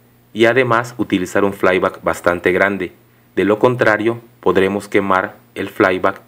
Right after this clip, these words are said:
o el transistor. En esta figura podemos ver cuál es la posición de los pines del transistor tip treinta y cinco C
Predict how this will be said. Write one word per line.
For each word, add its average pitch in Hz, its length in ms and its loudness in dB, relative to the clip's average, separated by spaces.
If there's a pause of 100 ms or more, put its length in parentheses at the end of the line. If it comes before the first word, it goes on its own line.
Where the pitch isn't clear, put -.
(140)
o 110 220 2
el 90 160 -6
transistor. - 600 -6 (1160)
En 110 100 0
esta 127 220 -2
figura 131 400 0
podemos 113 420 2
ver 110 320 4
cuál 110 220 6
es 120 100 -2
la 107 140 -2
posición 104 560 0
de 95 100 2
los 92 160 -4
pines 107 400 -2
del 90 140 -2
transistor 90 640 0
tip - 240 -2
treinta 92 260 0
y 90 60 -2
cinco 98 380 0
C 104 340 0